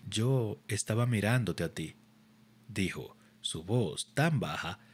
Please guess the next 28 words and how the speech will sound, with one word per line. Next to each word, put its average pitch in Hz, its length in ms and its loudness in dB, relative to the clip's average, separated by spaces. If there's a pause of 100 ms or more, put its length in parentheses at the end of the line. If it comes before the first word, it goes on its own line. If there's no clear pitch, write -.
(220)
que 120 160 0
casi 147 480 2
no 151 240 2
se 98 180 2
escuchó. - 560 -4 (840)
Estaba 120 400 0
mirándote 107 800 0 (460)
solo 110 360 2
a 87 100 -2
ti. - 180 -8 (840)
Pero 98 320 0
eso 113 380 2
era 120 360 2
antes. - 540 -4 (600)
Ella 190 440 2
puso 98 340 0
su 147 160 2
mano 95 340 0
sobre 104 280 -2
la 120 120 2
suya. 143 480 -2 (460)
Parecía 147 560 2
pequeña 165 720 2
y 104 100 -2
delicada, 85 680 -2 (380)
y 120 520 0
rosadamente 143 840 0
pálida. 87 540 -4